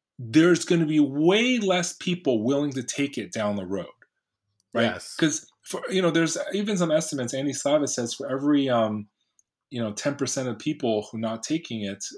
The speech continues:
Speaker 1: uh, it could, you could honestly mean hundreds of, tens or hundreds of thousands of people dying, uh, ultimately because of people not taking the vaccine.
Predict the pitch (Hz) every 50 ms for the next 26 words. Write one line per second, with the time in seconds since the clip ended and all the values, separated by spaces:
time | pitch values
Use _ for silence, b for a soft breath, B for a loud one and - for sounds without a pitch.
0 | - - 117 131 127 117 - - 117 113 - _ 302 131 123 123 123 143 143 _
1 | - _ _ _ _ - - 147 143 139 - _ - 123 135 143 139 - - 143
2 | 135 131 127 123 127 127 127 120 113 B B B B B B B _ - 165 147
3 | 139 131 127 127 117 120 - - 135 139 135 123 123 120 113 107 - - - 127
4 | 127 117 123 113 - 120 120 123 123 123 117 113 - 123 120 117 120 113 107 113
5 | 104 117 160 175 107 87 87 90 B B B B B B B - 104 104 - -
6 | 127 135 - - - 113 101 92 92 95 92 101 107 - - - 135 135 127 113
7 | - - 104 - - 110 - 104 101 101 101 95 95 - - 110 101 - 104 98
8 | 95 92 92 92 92 - - - - 143 117 87